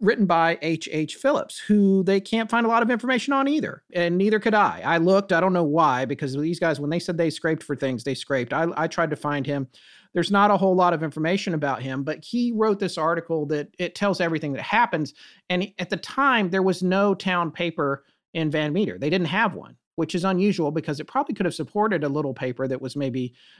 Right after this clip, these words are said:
I think later one came along that was twice a week or something.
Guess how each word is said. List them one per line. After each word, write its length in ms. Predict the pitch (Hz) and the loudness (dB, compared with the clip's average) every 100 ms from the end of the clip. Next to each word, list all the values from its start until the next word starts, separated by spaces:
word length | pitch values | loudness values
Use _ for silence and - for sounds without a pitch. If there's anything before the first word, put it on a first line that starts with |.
| - | -6
I 80 | 151 | -2
think 180 | 202 | -2
later 320 | 165 180 185 165 | 2 2 4 2
one 220 | 156 165 | 0 -2
came 180 | 170 165 | -2 -2
along 300 | 147 147 151 | 0 0 -2
that 100 | 127 | -4
was 120 | 131 | -8
twice 340 | - 143 139 | -4 -4 -4
a 40 | 120 | -6
week 300 | 127 120 117 | -6 -6 -8
or 60 | |
something. 400 | 107 127 - 120 | -10 -10 -8 -10